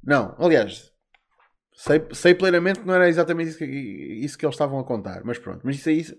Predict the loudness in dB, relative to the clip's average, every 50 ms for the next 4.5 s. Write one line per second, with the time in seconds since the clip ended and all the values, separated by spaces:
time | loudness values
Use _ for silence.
0 | _ _ -20 -20 -20 -20 _ _ _ 2 6 6 8 8 6 4 2 0 -2 0
1 | 4 6 8 10 10 8 8 6 4 4 4 4 4 2 2 2 -2 0 2 2
2 | 2 2 2 0 0 0 -2 -4 -4 -4 -2 -2 -2 -4 -4 -4 -6 -6 -4 -6
3 | -10 -10 -10 -12 -12 -10 -10 -6 -6 -6 -6 -6 -8 -8 -6 -6 -8 -6 -8 -12
4 | -10 -8 -8 -8 -8 -10 -12 -18 -20 -20